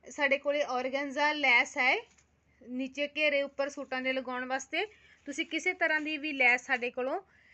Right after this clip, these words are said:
ਲੈ ਸਕਦੇ ਹੋ। ਠੀਕ ਹੈ, ਨੀਚੇ ਘੇਰੇ 'ਤੇ ਲਗਾਉਣ ਵਾਸਤੇ ਕਾਫੀ ਤਰ੍ਹਾਂ ਦੀਆਂ ਸਾਡੇ ਕੋਲ ਲੈਸਾਂ ਅਵੇਲੇਬਲ ਹੈ ਜੀ। ਇਸ ਤੋਂ ਅਗਲਾ ਪੀਸ ਰਹੂਗਾ, ਤੁਹਾਨੂੰ ਦਿਖਾਉਣ ਲੱਗੇ ਹਾਂ ਜੀ ਅਸੀਂ। ਦੇਖੋ,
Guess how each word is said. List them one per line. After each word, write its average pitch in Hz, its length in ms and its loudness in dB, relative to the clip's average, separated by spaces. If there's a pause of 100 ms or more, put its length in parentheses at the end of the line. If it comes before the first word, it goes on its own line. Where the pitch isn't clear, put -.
(180)
ਲੈ 240 200 6
ਸਕਦੇ 180 380 -8
ਹੋ। 165 60 -18 (340)
ਠੀਕ - 180 -12
ਹੈ, 427 60 2
ਨੀਚੇ 302 280 0 (100)
ਘੇਰੇ 294 220 2
'ਤੇ 262 140 0
ਲਗਾਉਣ 233 320 -2
ਵਾਸਤੇ 240 400 -2 (880)
ਕਾਫੀ 240 280 0
ਤਰ੍ਹਾਂ 285 240 2
ਦੀਆਂ 277 140 -4
ਸਾਡੇ 262 240 -4
ਕੋਲ 262 200 0
ਲੈਸਾਂ 240 360 0
ਅਵੇਲੇਬਲ 185 500 -6
ਹੈ 151 80 -16
ਜੀ। - 180 -20 (2750)
ਇਸ 302 100 0
ਤੋਂ 359 160 4
ਅਗਲਾ 349 240 8
ਪੀਸ 359 260 -4
ਰਹੂਗਾ, 339 320 6
ਤੁਹਾਨੂੰ 349 220 -2
ਦਿਖਾਉਣ 302 320 0
ਲੱਗੇ 294 200 4
ਹਾਂ 311 80 4
ਜੀ 311 120 -2
ਅਸੀਂ। 381 260 -2
ਦੇਖੋ, 294 280 2